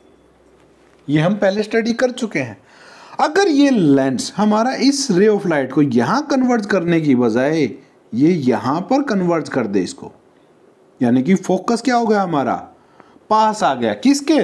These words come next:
लेंस के। तो फोकल लेंथ क्या होगी हमारी? अगर हम इसको देखें, तो फोकल लेंथ क्या हो गई? और कम हो गई। क्या हो गई? फोकल लेंथ कम हो गई।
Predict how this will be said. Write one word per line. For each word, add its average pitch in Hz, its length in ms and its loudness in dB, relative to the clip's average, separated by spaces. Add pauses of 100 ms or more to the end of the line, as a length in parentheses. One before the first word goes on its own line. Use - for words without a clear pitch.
लेंस 208 440 0
के। - 260 -2 (320)
तो 233 100 2
फोकल 254 440 0
लेंथ 294 180 4
क्या 269 160 0
होगी 160 280 2
हमारी? 135 340 0
अगर 185 220 2
हम 175 140 2
इसको 185 320 2
देखें, 123 460 0 (580)
तो 135 100 2
फोकल 147 420 0
लेंथ 165 200 0
क्या 156 160 0
हो 131 140 0
गई? 98 200 0 (440)
और 135 180 4
कम 196 220 0
हो 175 200 2
गई। 175 160 -2 (1120)
क्या 139 160 -2
हो 143 140 -2
गई? 110 120 0
फोकल 147 480 -2
लेंथ 226 120 0
कम 240 280 -2
हो 151 180 -2
गई। 90 160 -8